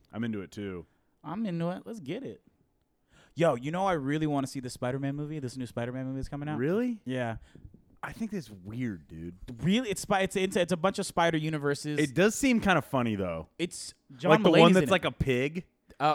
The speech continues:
Speaker 2: that's John Mulaney.
Speaker 1: Jo-, oh, the comedian?
Speaker 2: Yeah.
Speaker 1: Really?
Speaker 2: Yeah. He's, he's Ham, Spider-Ham.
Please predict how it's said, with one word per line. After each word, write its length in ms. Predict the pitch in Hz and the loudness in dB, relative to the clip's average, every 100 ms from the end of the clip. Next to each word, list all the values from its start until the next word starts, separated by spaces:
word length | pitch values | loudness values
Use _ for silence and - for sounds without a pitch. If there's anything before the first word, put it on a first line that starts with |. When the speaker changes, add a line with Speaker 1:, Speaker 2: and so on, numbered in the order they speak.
| 143 | 0
Speaker 2:
that's 180 | 185 190 | -2 0
John 180 | 214 202 | 0 0
Mulaney. 300 | 208 214 104 - _ _ _ _ _ - | -2 -4 -8 -12 _ _ _ _ _ -4
Speaker 1:
Jo-, 140 | 151 - | -4 4
oh, 120 | 180 | 4
the 80 | 135 | 4
comedian? 360 | 143 175 403 151 | 0 2 2 2
Speaker 2:
Yeah. 280 | 208 240 113 - | 0 0 -4 -2
Speaker 1:
Really? 320 | 160 440 294 | 2 2 2
Speaker 2:
Yeah. 260 | 185 190 - | 2 2 -2
He's, 200 | - 165 | -10 -12
he's 280 | 160 160 190 | -6 -4 -4
Ham, 340 | 160 175 180 165 | -4 -2 -4 -4
Spider-Ham. 560 | - 175 165 143 95 | 0 0 0 -2 -4